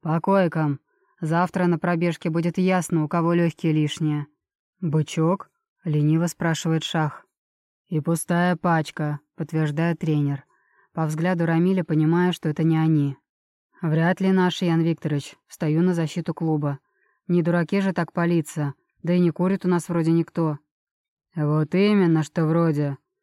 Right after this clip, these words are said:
Ладно, отбой. Завтра будем разбираться. Гаранин?» Тренер показывает мне кулак и уходит в следующую комнату. «И кто у нас курит?» Упав на кровать, подкладывая руки под голову. «Медик вроде»,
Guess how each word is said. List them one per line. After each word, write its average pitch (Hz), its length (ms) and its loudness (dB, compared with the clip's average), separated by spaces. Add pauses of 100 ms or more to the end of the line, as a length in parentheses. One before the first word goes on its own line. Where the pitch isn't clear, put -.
(300)
Ладно, 170 560 2
отбой. 170 540 0 (220)
Завтра 170 420 0
будем 170 240 2
разбираться. 160 800 -2 (600)
Гаранин?» 175 640 2 (680)
Тренер 170 380 0
показывает 165 520 -4
мне 156 120 0
кулак 170 400 -2
и 170 40 0
уходит 170 400 -2
в - 40 -14
следующую 160 460 -2
комнату. 147 600 -2 (760)
«И 151 240 0
кто 190 320 0
у 185 80 4
нас 156 240 0
курит?» 170 420 -2 (280)
Упав 160 380 -4
на 156 100 0
кровать, 156 440 -2
подкладывая 165 640 -2
руки 151 220 -2
под 156 200 -4
голову. 147 540 -2 (680)
«Медик 175 480 0
вроде», 147 420 -2